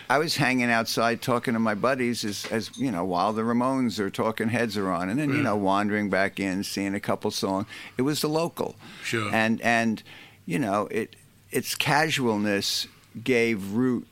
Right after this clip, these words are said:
Speaker 1: to, you know, what I, I, I, that great, uh, quote from Brian Eno, "Scenius." It's not just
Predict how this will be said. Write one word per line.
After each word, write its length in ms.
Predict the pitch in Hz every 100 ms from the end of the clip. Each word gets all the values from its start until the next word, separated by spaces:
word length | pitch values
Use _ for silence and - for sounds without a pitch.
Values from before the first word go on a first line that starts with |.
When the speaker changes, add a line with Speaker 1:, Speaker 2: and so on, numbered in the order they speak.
| -
Speaker 1:
to, 440 | 123 107 104 107 - - - - - - -
you 160 | 123 127
know, 360 | 90 87 90 -
what 300 | 101 98 - - - - - - -
I, 440 | 110 101 - 98 107 -
I, 60 | 90
I, 40 | 92
that 300 | 95 92 -
great, 280 | 104 104 - - -
uh, 240 | 95 80 80
quote 300 | - 110 110
from 220 | - 87
Brian 340 | 92 95 98 110
Eno, 320 | 123 87 78
"Scenius." 800 | - - 175 151 95 - - -
It's 240 | 98 - 117
not 220 | 135 131
just 460 | 139 117 110 -